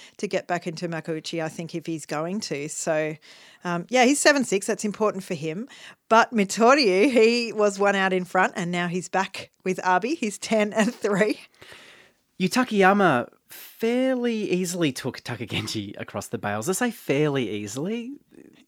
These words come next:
Speaker 1: Yeah.
Speaker 2: You know, it's
Speaker 1: There's a lot of
Speaker 2: Takagenji.
Speaker 1: sumo in those two
Speaker 2: There was,
Speaker 1: words.
Speaker 2: there was some sumo.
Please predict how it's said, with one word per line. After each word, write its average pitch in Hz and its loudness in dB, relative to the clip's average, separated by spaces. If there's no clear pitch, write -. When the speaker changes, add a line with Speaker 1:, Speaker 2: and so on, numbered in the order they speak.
Speaker 1:
Yeah. 240 0
Speaker 2:
You 254 4
know, 160 8
it's - 2
Speaker 1:
There's - 4
a 311 10
lot 339 8
of 262 8
Speaker 2:
Takagenji. - 4
Speaker 1:
sumo 240 6
in 202 2
those 196 0
two 453 0
Speaker 2:
There - 10
was, 370 6
Speaker 1:
words. 208 6
Speaker 2:
there 254 8
was 226 4
some 165 0
sumo. 113 -2